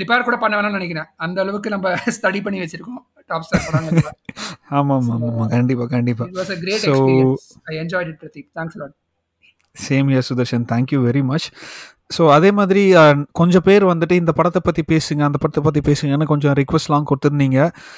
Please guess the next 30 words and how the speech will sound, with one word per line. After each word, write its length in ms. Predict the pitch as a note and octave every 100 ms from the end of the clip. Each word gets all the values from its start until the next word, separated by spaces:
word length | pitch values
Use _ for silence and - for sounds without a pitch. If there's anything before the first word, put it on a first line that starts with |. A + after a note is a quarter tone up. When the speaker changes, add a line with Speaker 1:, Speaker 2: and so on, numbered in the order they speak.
| -
Speaker 2:
அதை 200 | - D#3
வந்து 320 | E3+ F3 F#3+
என்னால 360 | E3+ D#3+ F#3 F#3+
பண்ண 220 | F3 D#3
முடியல. 280 | D#3+ D3+ D#3
Especially 720 | D3 - E3+ G3+ G3 G#3+ G#3+ -
Twitter-ல 260 | F#3+ A3+ G#3+
வந்து 220 | F#3 E3
ஒரு, 320 | D#3 C#3+ B2
சாரி, 260 | B2 A#2+ A#2
Instagram-ல 520 | C3 A#2+ D#3 A#3+ G#3 F3
வந்து 300 | D#3 D3 D3+
ஒரு 440 | C#3 B2+ A#2+ A#2+
நண்பர் 340 | C3 B2+ D#3 D#3
வந்து, 340 | C3+ C3+ C3+ - - _ _
"மன்னவா 420 | C3+ C3+ F#3+ C#4
படத்தை 300 | A3 D#3+ -
பத்தி 280 | C#3 C#3+ C#3
பேசுங்க" 200 | C3+ C3
அப்படின்னு 380 | C3 B2 B2 C3+
சொல்லி 600 | - B2 C#3 C#3+ C3 B2 A#2 C3
சொன்னாரு. 200 | B2+ B2+
But, 320 | C3+ C3 - C3+
ஆ, 100 | C3
மன்னவா 440 | C3 D3 F#3+ F#3+ F3+
படத்தை 320 | - D#3+ - D3+
தாண்டி 420 | C#3+ D#3 F3+ F#3
அவர் 300 | D#3 C3 C3 -
சொன்னப்போ 320 | E3 G3 G3
வந்து 220 | F3+ D3+